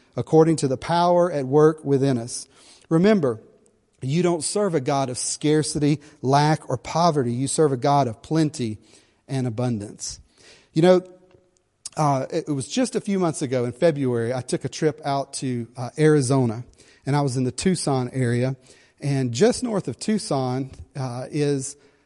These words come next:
uh, a mountain called Mount Picacho. It's not the tallest mountain, uh, but it is definitely a s-, a, a serious kind of point right out in the middle of the desert.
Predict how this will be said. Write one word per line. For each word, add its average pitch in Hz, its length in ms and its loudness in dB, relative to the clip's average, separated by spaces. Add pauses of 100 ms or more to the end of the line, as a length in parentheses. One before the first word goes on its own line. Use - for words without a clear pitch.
(180)
uh, 123 340 -18
a 123 120 -8
mountain 131 680 -6 (280)
called 131 240 -2
Mount 143 280 0
Picacho. 127 640 -6 (220)
It's 143 140 -4
not 226 160 -4
the 156 60 -8
tallest 220 440 2
mountain, 123 380 -4 (480)
uh, 135 180 -2
but 147 220 4
it 165 100 4
is 139 320 0 (200)
definitely 170 500 2
a 120 60 -4
s-, - 360 -10
a, 127 240 -8
a 123 60 -12
serious 156 560 -2
kind 151 260 -2
of 104 80 -10
point 131 440 -4 (100)
right 147 320 0
out 151 260 -2
in 131 80 -4
the 127 60 -2
middle 135 200 0
of 123 60 -4
the 120 80 -8
desert. 101 400 -8